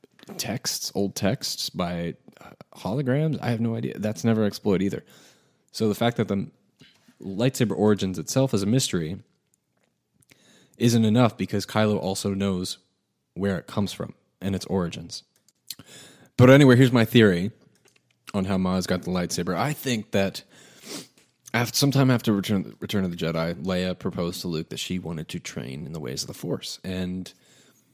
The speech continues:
um, now, this is strictly just kind of, like, my, my own fan fictionizing of the events or whatever. And one of the first lessons that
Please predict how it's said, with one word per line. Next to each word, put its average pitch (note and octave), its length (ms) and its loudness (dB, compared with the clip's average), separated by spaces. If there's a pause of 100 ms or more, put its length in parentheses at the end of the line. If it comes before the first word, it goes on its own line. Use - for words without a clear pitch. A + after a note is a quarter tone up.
(800)
um, F2 500 -6 (640)
now, F#2 160 -2
this F2+ 120 -6
is F2+ 160 -6 (360)
strictly - 440 -2
just E2+ 300 -6
kind E2+ 240 -6
of, - 260 -14 (800)
like, F2+ 380 -10
my, F#2 280 -8
my F2 180 -8
own E2+ 140 -8
fan E2 300 -6 (800)
fictionizing E2+ 560 -6
of D#2+ 60 -8
the D#2+ 120 -6
events D#2+ 280 -10
or D2+ 60 -10
whatever. D#2 340 -10 (1500)
And G2 400 0
one G2 200 -2
of F#2+ 60 2
the F#2 60 -2
first F#2+ 220 -4
lessons F2+ 480 -6
that E2 500 -8